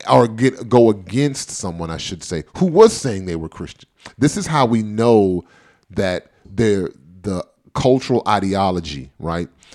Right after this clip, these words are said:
and the faith are not the same thing. They're not synonymous. And for people who continue to try to perpetuate that misnomer,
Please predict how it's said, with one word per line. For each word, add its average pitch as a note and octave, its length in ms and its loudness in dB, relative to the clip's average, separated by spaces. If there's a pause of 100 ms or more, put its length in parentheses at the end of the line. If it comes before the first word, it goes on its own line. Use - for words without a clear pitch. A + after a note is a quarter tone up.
(120)
and F#2 420 -10
the F#2+ 160 -12
faith G2+ 560 -4
are F#2 100 -4
not F#2 400 -8
the G2 80 -8
same E2 360 -10
thing. D#2 320 -10 (480)
They're G2 160 -2
not G#2 440 -6
synonymous. G#2+ 720 -6
And F#2+ 120 -10
for F#2+ 120 -4
people C3+ 400 -4
who A2 140 -4
continue A#2+ 720 -6
to F#2+ 120 -2
try G2 280 0
to F2 200 -4 (520)
perpetuate A#2 800 0
that G2+ 300 -4 (200)
misnomer, G2 840 -2